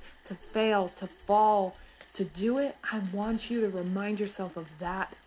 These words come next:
word. That brick is going to be heavy as you carry it through the year of two thousand twenty. It is heavy for a purpose, because we can't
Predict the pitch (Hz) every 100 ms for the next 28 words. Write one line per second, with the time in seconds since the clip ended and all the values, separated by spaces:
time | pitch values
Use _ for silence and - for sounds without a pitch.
0 | - - 170 175 160 165 - 220 - 185
1 | - 175 190 196 - - - _ _ -
2 | - - - - - - - 226 220 214
3 | 190 185 196 208 202 185 170 170 - 196
4 | 196 202 180 170 165 - - 185 196 202
5 | 202 190 - - 202 214 202 214 208 170
6 | 165 165 165 170 - 175 175 165 160 165
7 | - 175 170 160 - - - 208 208 170
8 | - - - 196 185 202 202 - 170 175
9 | - 170 - - 160 - 170 - - -
10 | _ - - _ - _ _ - - -
11 | - - - - 190 190 190 180 196 -
12 | 208 196